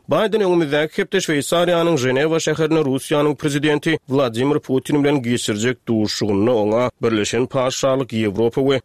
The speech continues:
Birleşen Ştatlar üçin transatlantik ýaranlygyň möhüm güýç çeşmesligini düşündirmäge taýýardygyny aýtdy.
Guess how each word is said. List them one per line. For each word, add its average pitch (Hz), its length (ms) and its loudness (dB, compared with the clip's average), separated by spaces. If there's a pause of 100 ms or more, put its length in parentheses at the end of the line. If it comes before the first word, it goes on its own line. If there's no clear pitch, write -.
Birleşen 123 440 0
Ştatlar 131 480 -2
üçin 135 260 -2
transatlantik 117 920 -2
ýaranlygyň 110 680 0 (140)
möhüm 117 380 0
güýç 110 420 -2
çeşmesligini 127 680 0
düşündirmäge 104 640 0
taýýardygyny 107 680 0
aýtdy. 117 400 -2